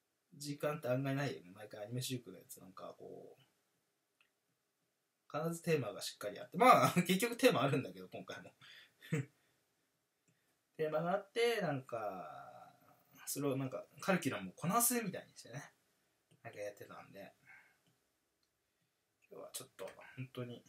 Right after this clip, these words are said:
そうだよね、これ。別にみんな有料、有料会員で見てるわけじゃないのにね、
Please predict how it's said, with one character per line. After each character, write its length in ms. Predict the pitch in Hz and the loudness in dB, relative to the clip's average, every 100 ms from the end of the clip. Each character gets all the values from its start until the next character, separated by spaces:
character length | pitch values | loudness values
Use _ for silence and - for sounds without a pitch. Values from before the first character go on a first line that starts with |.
| _ _ _ _ _ _ _ _ _ _ _ _ _ _ | _ _ _ _ _ _ _ _ _ _ _ _ _ _
そ 200 | _ 117 | _ -20
う 40 | 110 | -16
だ 60 | |
よ 100 | 87 | -16
ね、 160 | 95 98 | -14 -14
こ 80 | 98 | -12
れ。 80 | 92 - - _ _ _ _ _ _ _ _ _ _ _ _ _ _ _ | -14 -16 -20 _ _ _ _ _ _ _ _ _ _ _ _ _ _ _
別 200 | 131 - | -10 -4
に 60 | 143 | 0
み 100 | 139 | 2
ん 40 | |
な 60 | 135 | 2
有 200 | 139 170 | 4 4
料、 120 | 208 | 2
有 300 | 156 160 196 | 4 6 8
料 160 | 196 214 | 10 10
会 200 | 220 208 | 12 12
員 60 | 135 | 10
で 100 | 113 | 4
見 100 | 123 | 6
て 100 | 131 | 6
る 60 | |
わ 60 | 107 | 4
け 60 | |
じ 60 | - | -2
ゃ 40 | |
な 140 | 104 107 | -4 -2
い 60 | |
の 80 | 92 | -4
に 60 | 92 | -8
ね、 120 | 101 | -8